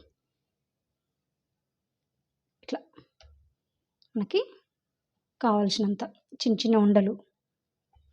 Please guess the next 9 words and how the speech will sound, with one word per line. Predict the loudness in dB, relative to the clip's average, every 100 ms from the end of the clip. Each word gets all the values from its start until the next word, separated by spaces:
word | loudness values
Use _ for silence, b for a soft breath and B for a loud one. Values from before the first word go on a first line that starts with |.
| -20 -14 -2
చిన్న | 2 4 4
నిమ్మకాయ | 2 2 0 0
సైజ్ | 0 0
అంత | -2 -2
ఉండలు | -2 -2 -2
తీసేసుకొని | -6 -12 -12 -6 -4
ఇట్లా | -6 -10 _ _ -14 -10
సపరేట్ | -6 -6 -4
చేసేసుకొని, | -6 -6 -10 -6 0 0